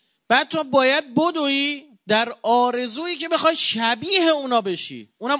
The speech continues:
عمرن اجازه نمیدن. خب این جامعه، این بحث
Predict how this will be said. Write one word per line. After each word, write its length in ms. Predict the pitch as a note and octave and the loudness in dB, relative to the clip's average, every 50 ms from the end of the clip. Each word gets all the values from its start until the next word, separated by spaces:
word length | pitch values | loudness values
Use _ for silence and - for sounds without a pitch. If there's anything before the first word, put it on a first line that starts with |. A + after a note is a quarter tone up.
| - - | -2 -2
عمرن 320 | B3 B3 A#3+ C4+ D4+ E4+ | -2 0 2 2 2 2
اجازه 280 | E4 C4+ C#4 B3+ B3+ D4 | 2 0 -2 0 0 0
نمیدن. 420 | E4+ F4+ D#4+ G#3 D#3+ C3+ A2+ G2+ _ _ _ _ _ _ _ _ _ _ _ _ _ _ _ _ _ _ _ _ _ _ _ _ _ _ _ _ _ _ _ _ _ _ _ _ _ _ _ _ _ _ _ _ _ _ _ _ _ _ _ _ _ _ | 0 0 0 -2 -4 -4 -6 -10 _ _ _ _ _ _ _ _ _ _ _ _ _ _ _ _ _ _ _ _ _ _ _ _ _ _ _ _ _ _ _ _ _ _ _ _ _ _ _ _ _ _ _ _ _ _ _ _ _ _ _ _ _ _
خب 140 | - - C#3 | 2 4 4
این 120 | F#3 A3+ B3 | 4 4 2
جامعه، 580 | G3+ G#3+ G3 F3+ F3 F3 F3 F#3+ A3+ B3+ C4 - | 2 0 0 0 -2 -2 -2 -2 -2 -4 -4 -6
این 160 | C4 C#4 C#4 | -6 -4 0
بحث 320 | A3+ A#3+ A#3 A3 G#3+ A#3 | 0 0 0 0 -4 -6